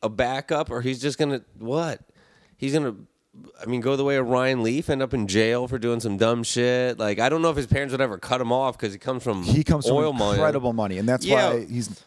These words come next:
Speaker 1: but it's like, at a certain point, like, I, I don't know any dynamics of the relationship, but something's gotta come to a head. It always does. It always does.
Speaker 2: So what is he
Speaker 1: When you're running hard and fast like that, something always comes to a head.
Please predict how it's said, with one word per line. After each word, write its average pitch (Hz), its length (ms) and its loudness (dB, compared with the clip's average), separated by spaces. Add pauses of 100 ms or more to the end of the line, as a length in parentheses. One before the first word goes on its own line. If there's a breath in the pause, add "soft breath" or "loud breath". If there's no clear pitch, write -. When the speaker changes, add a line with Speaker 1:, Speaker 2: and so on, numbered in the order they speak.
Speaker 1:
but 147 120 0
it's 147 140 -2
like, 151 380 0
at 135 120 2
a 117 120 -6
certain 135 380 -2
point, 160 420 -2
like, 101 340 -2 (840)
I, 95 220 -2
I 135 120 6
don't 185 240 -2
know 151 640 2
any 151 240 0
dynamics 139 640 0
of 123 80 -2
the 120 60 2
relationship, 117 680 -4
but 95 140 -6
something's 151 520 -2
gotta 101 200 0
come 101 280 -4
to 101 120 -4
a 87 100 -4
head. 95 400 -4
It 127 80 0
always 131 380 0
does. 139 540 0 (280)
It 123 100 2
always 120 460 -2
does. 73 400 -10 (360 loud breath)
Speaker 2:
So 135 160 6
what 135 120 6
is 131 120 0
he 131 320 2 (160)
Speaker 1:
When 139 180 0
you're 143 80 4
running 160 300 2
hard 156 300 2
and 120 100 -4
fast 151 420 0
like 95 240 -2
that, 92 380 -2
something 120 240 0
always 120 360 2
comes 87 280 -6
to 87 140 -6
a 73 100 -8
head. 95 240 -12